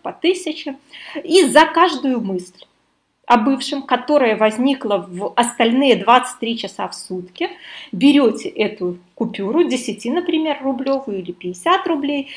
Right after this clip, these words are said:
и с наслаждением рвёте на мелкие клочки бумаги,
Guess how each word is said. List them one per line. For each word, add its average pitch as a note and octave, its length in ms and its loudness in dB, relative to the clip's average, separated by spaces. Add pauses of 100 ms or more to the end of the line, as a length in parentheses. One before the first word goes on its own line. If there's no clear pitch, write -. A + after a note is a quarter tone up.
и F4 480 2
с - 160 -6
наслаждением G#3 1300 0
рвёте A3 560 0
на F#3+ 160 -4
мелкие G3+ 640 0
клочки G3+ 640 -4
бумаги, F3+ 840 -2